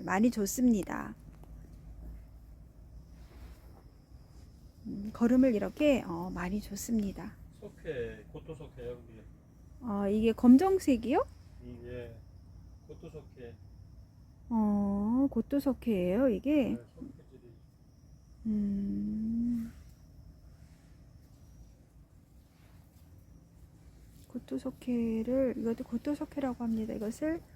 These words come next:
Speaker 1: 어, 많이 또 뿌려줬습니다. 음,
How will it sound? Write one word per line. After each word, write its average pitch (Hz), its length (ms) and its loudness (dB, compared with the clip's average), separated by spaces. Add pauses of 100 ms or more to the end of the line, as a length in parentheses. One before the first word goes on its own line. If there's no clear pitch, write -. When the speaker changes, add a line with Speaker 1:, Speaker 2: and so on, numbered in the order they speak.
(320)
Speaker 1:
어, 208 80 -8
많이 202 600 0 (160)
또 196 220 -10
뿌려줬습니다. 220 1160 -6 (2500)
음, 208 200 -8